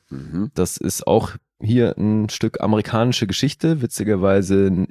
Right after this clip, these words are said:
Speaker 2: ähnlicher Zeitraum wie die Rodney King Nummer. Wir sind jetzt ungefähr zwei Jahre später, dreiundneunzig.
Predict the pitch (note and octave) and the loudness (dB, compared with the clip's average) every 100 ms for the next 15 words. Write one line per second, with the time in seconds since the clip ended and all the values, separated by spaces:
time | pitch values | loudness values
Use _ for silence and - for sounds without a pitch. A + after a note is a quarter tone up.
0 | - D#2+ B2 C3+ B2 - G#2+ G#2 - - | -2 0 2 2 0 2 2 2 0 -6
1 | - F#2+ D3 E3 F3+ A#3 G#3+ C3+ B2 C3 | -2 0 0 2 2 2 0 0 2 2
2 | - C3 - C3 C3+ C3+ C#3+ B2 G2 G#2+ | 0 -6 -2 0 2 2 2 0 2 0
3 | G2 - G#2 G2 G2 - G2+ G#2 G2 - | 0 -2 -2 0 -2 0 2 2 2 0
4 | A#2 C3 A2+ F#2+ G2 A2+ A#2 B2+ - C#3 | 0 0 0 2 2 4 2 0 -2 -4